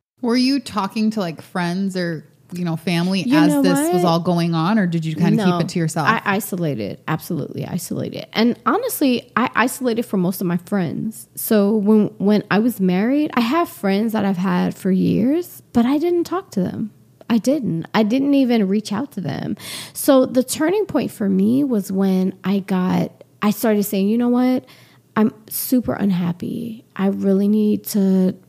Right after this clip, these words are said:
Speaker 2: branch out and work on myself because I can't change how he is, and I'm married. I can't change him. Let me change myself."
Speaker 1: Mm.
Speaker 2: I started going to therapy,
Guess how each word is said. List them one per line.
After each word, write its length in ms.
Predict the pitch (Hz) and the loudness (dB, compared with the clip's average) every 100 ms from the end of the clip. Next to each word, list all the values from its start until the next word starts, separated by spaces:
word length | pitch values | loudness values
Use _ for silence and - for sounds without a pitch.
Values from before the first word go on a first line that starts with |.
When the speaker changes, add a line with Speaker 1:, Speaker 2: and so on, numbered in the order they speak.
| 180 | -4
Speaker 2:
branch 340 | 190 180 190 | 0 2 2
out 300 | 185 180 180 - | 0 0 0 0
and 140 | 196 | 2
work 180 | 190 - | 0 0
on 100 | 185 | 0
myself 500 | 180 175 - 180 - | 0 0 -4 -8 -4
because 260 | 185 202 185 | -2 0 -2
I 60 | |
can't 280 | 180 - 339 | -4 -4 -8
change 220 | - 277 214 | -2 -2 0
how 120 | 175 | 0
he 320 | 156 185 220 | 0 0 2
is, 360 | 302 381 - - _ _ _ - | 0 -4 -10 -20 _ _ _ 0
and 140 | 208 | 4
I'm 160 | 202 180 | 6 6
married. 600 | 180 185 175 - - - _ _ _ _ - | 4 2 -2 -6 -12 -16 _ _ _ _ -6
I 60 | |
can't 280 | 196 302 247 | -2 -2 -4
change 240 | - 196 180 | -2 -2 2
him. 360 | 190 247 277 - | 2 2 0 0
Let 160 | 208 | 2
me 80 | 240 | 2
change 280 | 247 220 196 | 2 -2 0
myself." 440 | 175 170 - - - - | 0 -2 -6 -12 -14 -10
Speaker 1:
Mm. 140 | 185 175 - | -10 -10 -2
Speaker 2:
I 80 | |
started 300 | 220 220 208 | -2 0 -2
going 280 | 254 285 330 | 0 0 0
to 80 | 320 | 0
therapy, 720 | 180 170 185 - 220 254 277 | 0 0 0 0 -2 0 -4